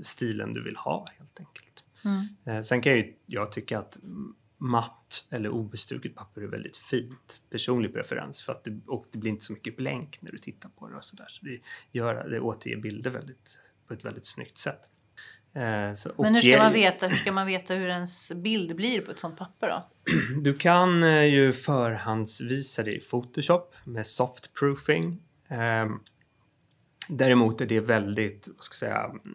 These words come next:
Speaker 1: det, det, det är ganska, ehm, svårt att faktiskt simulera en,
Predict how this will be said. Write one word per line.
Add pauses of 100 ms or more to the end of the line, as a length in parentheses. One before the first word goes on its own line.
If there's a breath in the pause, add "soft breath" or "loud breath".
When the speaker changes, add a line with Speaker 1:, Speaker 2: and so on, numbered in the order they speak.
(240)
Speaker 1:
det,
det,
det
är
ganska, (760)
ehm,
svårt
att
faktiskt
simulera
en,